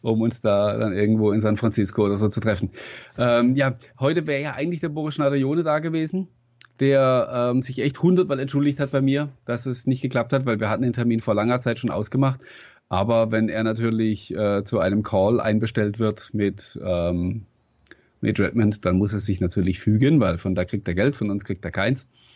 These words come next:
Und, ähm, deswegen mussten wir das verschieben. Der Plan ist, dass er, ähm, entweder beim nächsten oder beim übernächsten Mal auf jeden Fall dabei ist.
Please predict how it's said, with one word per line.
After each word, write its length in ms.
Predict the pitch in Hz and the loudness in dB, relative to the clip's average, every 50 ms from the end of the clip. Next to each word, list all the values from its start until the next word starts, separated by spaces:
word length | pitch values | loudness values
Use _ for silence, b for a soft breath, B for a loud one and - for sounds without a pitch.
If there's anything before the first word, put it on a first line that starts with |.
| B B B B B B B B B B B | B B B B B B B B B B B
Und, 420 | B - 113 104 107 110 107 - - - - - | B 0 2 2 4 2 0 -2 -6 -16 -12 -6
ähm, 340 | 95 101 101 98 98 98 95 | -2 0 2 2 2 0 -2
deswegen 480 | - 95 - - 101 95 - 98 95 98 | -4 -6 -2 -2 -2 0 0 0 0 0
mussten 180 | 107 104 - | -2 -2 -2
wir 80 | - 110 | -2 -2
das 140 | 104 101 - | -2 -2 -4
verschieben. 480 | - - - 131 135 143 151 143 131 B B B B B B | -4 0 2 4 4 4 4 2 0 B B B B B B
Der 80 | 139 127 | -2 0
Plan 320 | 123 110 107 113 123 139 135 | 2 2 2 4 2 2 0
ist, 420 | 131 139 131 131 127 - - - | 0 -2 -2 -2 -2 -4 -4 0
dass 240 | 117 107 113 113 - | 0 0 0 0 -4
er, 500 | - - - 120 117 113 110 107 110 110 | -16 -12 -8 -4 -2 0 2 2 2 0
ähm, 240 | 110 110 110 107 101 - _ _ _ _ _ _ _ _ _ _ _ _ - | 0 -4 -4 -6 -8 -12 _ _ _ _ _ _ _ _ _ _ _ _ 0
entweder 300 | 135 147 151 165 156 143 | 0 2 2 2 0 0
beim 140 | 147 139 | 2 2
nächsten 280 | 135 135 131 131 - 151 | 2 0 0 -2 -4 -4
oder 220 | - 135 131 131 127 | -2 0 2 2 2
beim 140 | 123 117 113 | 2 0 0
übernächsten 440 | 107 - 110 107 101 - - 117 | 0 0 0 0 -2 -2 -4 -2
Mal 140 | 104 95 92 | -2 -2 -2
auf 120 | 92 - - | -4 -4 -4
jeden 160 | 98 92 92 | -4 -4 -2
Fall 120 | - 92 87 | -4 -4 -4
dabei 260 | 87 85 80 67 53 | -4 -4 -4 -4 -4
ist. 220 | 57 - - - | -6 -10 -14 -16